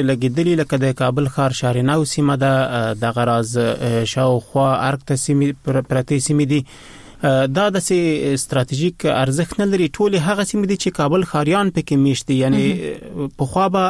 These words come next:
Speaker 1: اکثره توغندي په ګرین زون یا هغه ساحه باندې ویشتل کېدل چې ارګ ده، دلته د ناټو یو لوی کمپاوند ده یا د امریکا سفارت ده، یعنی ډیپلوماتیکه ساحه باندې به پخوا ویشتل کېدل. اما
Speaker 2: مهم.
Speaker 1: دا ځل دغه راکټونه پراخ توغول سوي دي. ښار بېلابېلو سیمو کې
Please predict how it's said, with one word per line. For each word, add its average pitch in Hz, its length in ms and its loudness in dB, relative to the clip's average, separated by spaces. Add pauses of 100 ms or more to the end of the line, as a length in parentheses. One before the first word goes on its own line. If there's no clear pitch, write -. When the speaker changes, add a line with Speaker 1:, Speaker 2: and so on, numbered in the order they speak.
(120)
Speaker 1:
اکثره 202 280 -2 (100)
توغندي 165 420 0 (160)
په 147 80 2 (160)
ګرین 196 180 2 (120)
زون 175 200 2
یا 151 140 2
هغه 165 260 0
ساحه 156 220 0
باندې 156 220 0
ویشتل 139 340 0
کېدل 165 260 2
چې 165 100 2 (600)
ارګ 160 260 0
ده، 151 240 2
دلته 139 240 -2
د 139 120 2
ناټو 156 340 0
یو 151 100 2 (320)
لوی 143 240 2
کمپاوند 143 540 0
ده 139 100 2
یا 135 120 2
د 127 180 -2
امریکا 139 340 0
سفارت 143 460 -2
ده، 147 100 2 (320)
یعنی 147 240 2
ډیپلوماتیکه 160 560 0
ساحه 151 180 2
باندې 143 280 2
به 135 100 -4
پخوا 139 260 -2
ویشتل 131 300 -2
کېدل. 131 320 0
اما 147 160 2
Speaker 2:
مهم. - 100 0
Speaker 1:
دا 226 100 0
ځل 233 220 0 (460)
دغه 147 180 2 (240)
راکټونه 175 560 0
پراخ 190 400 0
توغول 135 460 0
سوي 156 240 2
دي. 143 140 4
ښار 185 260 0 (100)
بېلابېلو 196 520 0
سیمو 190 200 -2
کې 185 100 0